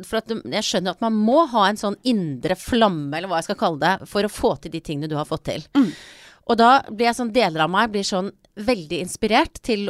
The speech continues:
Speaker 1: å få til noe, altså, ikke løpe maraton, men
Speaker 2: Mm.
Speaker 1: sånne prosjekt selv.
Speaker 2: Mm.
Speaker 1: Men samtidig så er jeg så glad i å ha det litt sånn behagelig. Altså, ja, ja, men det er deilig å ha en jobb man mestrer, og må man utfordre
Speaker 2: Mm.
Speaker 1: seg selv. Altså, jeg lener meg litt tilbake.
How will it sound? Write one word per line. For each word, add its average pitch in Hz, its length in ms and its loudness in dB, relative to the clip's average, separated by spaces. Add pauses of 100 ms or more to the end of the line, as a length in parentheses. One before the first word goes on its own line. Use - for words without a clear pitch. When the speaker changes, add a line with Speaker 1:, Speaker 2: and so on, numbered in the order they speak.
Speaker 1:
å 202 320 2
få 202 260 0
til 202 120 -4
noe, 170 240 0 (120)
altså, 143 300 -4 (120)
ikke - 200 -6
løpe 170 180 -4
maraton, 185 600 0
men 262 180 0
Speaker 2:
Mm. 220 60 -10 (100)
Speaker 1:
sånne 190 240 -6
prosjekt - 380 -8
selv. 330 320 4 (240)
Speaker 2:
Mm. 285 240 4 (180)
Speaker 1:
Men 220 100 -4
samtidig 240 680 -2
så - 200 -8 (200)
er 160 180 -2
jeg 170 120 -4
så 214 180 -12
glad 180 420 -4
i 233 80 -4
å 233 40 -6 (140)
ha 160 220 0
det 202 140 -8
litt 208 180 -10
sånn 190 300 -6
behagelig. 220 440 -2 (640)
Altså, 226 400 4 (440)
ja, - 60 -4
ja, 415 160 -6
men 359 80 0
det 277 160 2
er 285 60 0
deilig 226 200 0
å 233 40 0
ha 226 100 -2
en 220 80 -4
jobb 190 160 -4
man 196 180 -4
mestrer, 165 520 -4
og 180 280 2
må 208 160 4
man 220 160 0
utfordre 208 460 2
Speaker 2:
Mm. 190 60 -2
Speaker 1:
seg 196 180 2
selv. 185 200 0
Altså, 202 180 -6
jeg 240 80 -2
lener 196 300 0
meg 208 120 -2
litt 185 160 -8
tilbake. 196 520 0